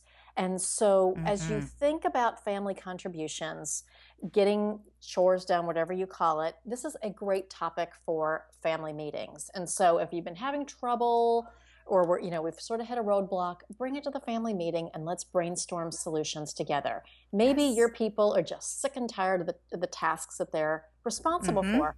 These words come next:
Speaker 1: Let's change it up. Let's
Speaker 2: Yep.
Speaker 1: trade things around. There's so many things that we can do to make it more interesting. Are they still gonna like doing it? No. But give them some power around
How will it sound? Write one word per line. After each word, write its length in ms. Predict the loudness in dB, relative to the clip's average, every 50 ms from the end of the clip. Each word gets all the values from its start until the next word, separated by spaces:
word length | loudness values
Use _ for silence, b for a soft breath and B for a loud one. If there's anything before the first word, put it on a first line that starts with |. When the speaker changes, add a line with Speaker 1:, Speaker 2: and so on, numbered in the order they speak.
| -2 0
Speaker 1:
Let's 260 | 2 2 2 0 -4
change 380 | -6 -4 -2 0 0 0 2
it 80 | 2 2
up. 240 | 4 4 2 0 -2 -6 -16 b b b b
Let's 220 | 0 0 0 2 0
Speaker 2:
Yep. 120 | 0 2
Speaker 1:
trade 220 | 2 2 0 -2 -2
things 220 | -2 -2 -2 -2 -2
around. 240 | -4 -4 -2 -2 0
There's 180 | -2 -2 -2
so 160 | -2 -2 0 0
many 180 | 0 -2 -2
things 300 | -4 -4 -4 -4 -2 -2
that 100 | -2 -2
we 120 | -2 -2 -4
can 180 | -4 -4 -2
do 340 | 0 2 4 4 4 4 2 B B B B B
to 120 | -2 0
make 320 | 2 2 4 2 4 4 2
it 140 | 2 2 2
more 300 | 2 2 2 2 2 0 -4
interesting. 760 | -2 -2 -2 -2 -2 -4 -4 -4 -6 -6 -6 -6 -6 -8 -6 -2
Are 80 | 2 4
they 100 | 4 2
still 300 | 2 0 2 4 4 4
gonna 200 | 4 2 0 0
like 260 | 2 2 2 2 2 0
doing 280 | 0 0 0 0 0 -2
it? 160 | -4 -4 -2
No. 580 | -2 -2 -2 -4 -4 -4 -2 0 0 0 0 B B B B B B 2
But 300 | 4 4 4 2 0 2
give 200 | 4 4 4 6
them 200 | 4 4 4 2
some 240 | -2 -2 -2 -2 -2
power 600 | -4 -6 -4 -2 0 4 4 6 6 6 4 4 2
around 680 | 2 2 2 2 0 0 -2 -2 -4 -4 -6 -8